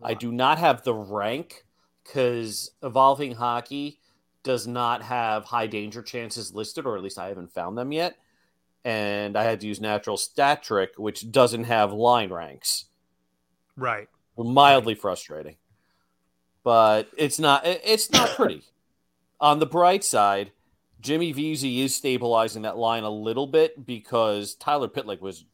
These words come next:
Speaker 2: not good, as we kind of expected. But again, if we're talking about the fourth line, and really, it does, the numbers look like Bonino's the one that's kinda dragging him.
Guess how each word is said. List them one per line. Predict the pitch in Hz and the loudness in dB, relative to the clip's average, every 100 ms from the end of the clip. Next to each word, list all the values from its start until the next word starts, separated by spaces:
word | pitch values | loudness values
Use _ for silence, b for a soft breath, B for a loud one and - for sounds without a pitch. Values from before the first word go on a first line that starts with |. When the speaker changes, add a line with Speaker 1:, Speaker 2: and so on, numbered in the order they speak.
| _ _ _ _ _ | _ _ _ _ _
Speaker 2:
not | 156 143 127 120 - _ _ _ _ _ _ 110 | -4 0 2 2 -4 _ _ _ _ _ _ -18
good, | 107 90 76 _ _ _ _ _ | -8 -6 -8 _ _ _ _ _
as | 113 110 110 | -8 -8 -8
we | |
kind | 104 101 95 | -10 -8 -8
of | 87 | -12
expected. | - - 90 82 80 _ b b b b b b 117 | -16 -14 -12 -14 -20 _ b b b b b b 0
But | 110 107 - - | 2 0 -6 -8
again, | 165 196 151 | -2 0 0
if | 165 | 0
we're | 233 | 2
talking | 320 285 | 2 2
about | 269 247 | 2 0
the | |
fourth | - 214 208 202 | -2 0 0 0
line, | 202 165 113 123 | 2 2 2 -4
and | 143 139 139 120 _ | -6 -6 -8 -12 _
really, | 151 160 175 185 185 - _ _ - | -8 -6 -6 -6 -8 -12 _ _ -6
it | 135 127 | -6 2
does, | 143 147 151 151 | 6 6 6 -2
the | |
numbers | 151 165 180 160 | -2 0 -2 -2
look | 160 165 | -2 -2
like | 143 | -2
Bonino's | 127 123 131 135 135 | -4 -4 0 0 0
the | 123 | -4
one | 117 120 120 | -4 -6 -4
that's | 107 - | -8 -10
kinda | - 110 101 | -12 -10 -8
dragging | 95 98 107 135 | -6 -6 -6 -8
him. | 160 | -10